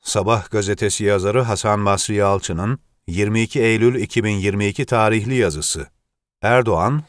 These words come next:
B M'de umut aşıladı. Cumhurbaşkanı Erdoğan, Birleşmiş Milletler Genel Kurulu için geldiği New York'ta ziyaretini tamamladı. Erdoğan, hem genel kurulda bir konuşma yaptı, hem de çok sayıda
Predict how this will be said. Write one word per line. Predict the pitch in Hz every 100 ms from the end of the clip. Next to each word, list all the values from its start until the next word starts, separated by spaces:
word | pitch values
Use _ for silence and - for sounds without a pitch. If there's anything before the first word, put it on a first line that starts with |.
| -
B | 90 104
M'de | 98 98 87 123 139
umut | 120 120 113 -
aşıladı. | 92 - 95 80 73 - _ _ _ _ _ -
Cumhurbaşkanı | 101 113 151 143 135 143 139 123
Erdoğan, | 127 120 90 90 143 - _ _
Birleşmiş | 87 98 104 110 - 147 -
Milletler | 123 120 117 123 123
Genel | 104 107 127
Kurulu | - 120 113 123
için | 110 110 98
geldiği | 95 95 90 101 87
New | 85
York'ta | 117 110 76 - 101 131 -
ziyaretini | 101 98 104 95 90 - 131
tamamladı. | 143 107 98 92 82 69 - _ _ _ _ _ _
Erdoğan, | 104 110 95 78 120 151 _ _
hem | 104 120 107
genel | 101 117
kurulda | 139 131 123 120 117
bir | 113
konuşma | 110 107 - 131
yaptı, | 120 73 - 113 - _
hem | - 104 90
de | 98
çok | - 139 -
sayıda | 113 95 95 120